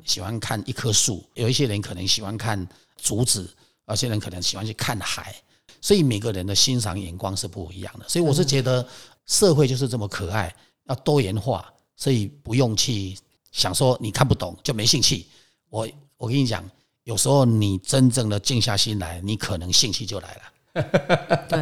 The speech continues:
Speaker 2: 啊。
Speaker 1: <laughs> 对。
Speaker 2: 我觉得老师的画已经不是一幅价值多少钱去论断了，而是我觉得它必须有具备两个条件。第一个，
Speaker 1: 嗯哼。
Speaker 2: 必须要有缘，就是有这个缘分认识老师。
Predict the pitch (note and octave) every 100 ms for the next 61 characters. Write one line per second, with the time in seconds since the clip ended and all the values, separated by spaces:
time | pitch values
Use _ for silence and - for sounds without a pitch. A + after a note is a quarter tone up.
0 | D3 C#3+ C3 B2 _ C4 - - A2+ F#2
1 | G#3 B3 C4+ C#3 B2+ - A#3 E3 A3 F3+
2 | C#3 E3+ G3+ - D3+ G#3 G3+ G#3 C#3+ C3+
3 | C3 C#3 D3+ - E3+ C#3+ D3 C#3+ G#3 F#3
4 | C3 - A#2+ B2+ E3 F3+ C#3 C3 D#3 B2+
5 | A#2+ F3 A3 C#4+ G#3+ D3 E3 F3 F#3 A#3
6 | A3 A#3 G3 G#3+ F3 C#3 G3+ F#3+ D#3 B2
7 | C3 - B2+ C3+ F#3 D3+ - A#3 G3+ A#2+
8 | G3+ G#3+ E3 C#3+ C#3 C#3+ C#3 E3 - -
9 | _ _ _ _ C4+ C4+ G#3 G3 G#3+ D#3+
10 | F3+ A#3 F#3+ F#3+ E3 E3+ C3 A2+ - -